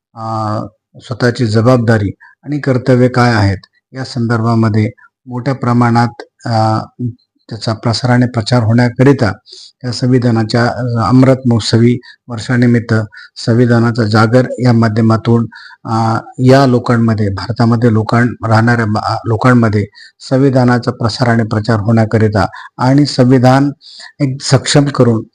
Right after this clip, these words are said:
अ, संविधानाच्या आधारावर चाललेली ही लोकशाही आहे, ही लोकशाही सक्षम करण्याचा सर्व, सर्वात चांगला प्रयत्न आपण या माध्यमातून करत आहोत. आणि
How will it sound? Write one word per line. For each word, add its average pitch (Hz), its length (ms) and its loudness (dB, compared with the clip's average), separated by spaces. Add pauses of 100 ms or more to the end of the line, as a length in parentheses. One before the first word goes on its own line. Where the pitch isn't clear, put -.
(340)
अ, 117 300 -2
संविधानाच्या 135 760 2 (160)
आधारावर 135 440 2
चाललेली 120 600 0
ही 117 100 0
लोकशाही 127 440 4
आहे, 107 200 0 (100)
ही - 340 -4
लोकशाही 120 360 2
सक्षम 123 380 0
करण्याचा 113 520 0 (320)
सर्व, 123 340 2
सर्वात 127 360 0 (160)
चांगला 131 280 4
प्रयत्न 117 360 -2
आपण 107 280 -2
या 104 180 2
माध्यमातून 104 560 0
करत 107 340 0
आहोत. 123 180 4 (460)
आणि 127 380 -2